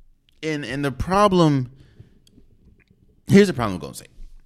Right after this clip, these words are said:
The problem with Golden State is they are, they're ha-, they're,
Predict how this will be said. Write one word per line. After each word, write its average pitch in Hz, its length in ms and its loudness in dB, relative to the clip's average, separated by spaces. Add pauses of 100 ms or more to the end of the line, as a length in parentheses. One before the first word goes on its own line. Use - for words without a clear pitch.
(320)
The 107 100 -10
problem 202 340 -2
with 165 100 -8
Golden 117 320 -2
State 92 340 -6
is 78 320 -10 (680)
they 139 540 -2
are, 85 640 -4 (4000)
they're 170 520 -2 (480)
ha-, 139 500 -4
they're, 160 540 -2